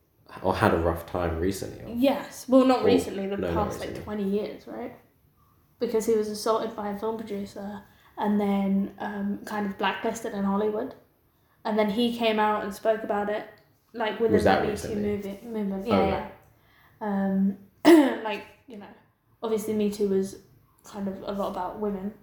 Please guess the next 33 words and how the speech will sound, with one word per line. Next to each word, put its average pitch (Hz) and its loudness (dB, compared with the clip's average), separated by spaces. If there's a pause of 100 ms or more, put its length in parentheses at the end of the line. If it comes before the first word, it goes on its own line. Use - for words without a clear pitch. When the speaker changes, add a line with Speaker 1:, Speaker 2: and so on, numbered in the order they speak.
Speaker 2:
mainly 196 -2
about 190 -8
women 196 -4 (360)
and 208 0
their 196 2
abuse 202 0
in 196 -2
Hollywood, 196 2
but - 0 (300)
him, 208 -2
um, 196 0 (220)
I 202 -6
think 220 -2
he 214 0
was 202 2
one 202 2
of 196 -2
the 190 -6
few 202 -2
men 190 0
who 202 0
came 196 -8
out 185 -8
and 196 -6
also 196 -8
said 220 -18
things. 233 -20 (680)
But 190 0
again, 226 0
you 220 0
know, 190 -2
the 196 -2
way 196 0